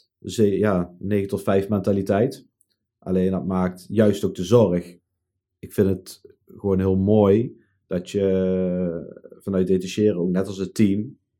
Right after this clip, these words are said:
gewoon in wordt geroosterd. Eh, je hebt natuurlijk je vrije, vrije dag, je, je aanvragen. En de rest is eigenlijk, eh,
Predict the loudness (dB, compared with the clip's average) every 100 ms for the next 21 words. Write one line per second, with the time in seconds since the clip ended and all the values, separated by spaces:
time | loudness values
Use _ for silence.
0 | _ _ _ -2 0 0 2 0 0 0
1 | 2 2 0 0 0 -2 -6 -4 -2 -4
2 | -6 -10 -8 -6 0 4 4 4 2 0
3 | -6 -4 -2 0 -2 -2 -6 -6 -6 -6
4 | -4 -4 -4 -2 -2 -2 -4 -6 _ _
5 | _ _ _ -6 -4 -2 -4 -6 -6 0
6 | 0 0 -2 -2 0 0 0 -2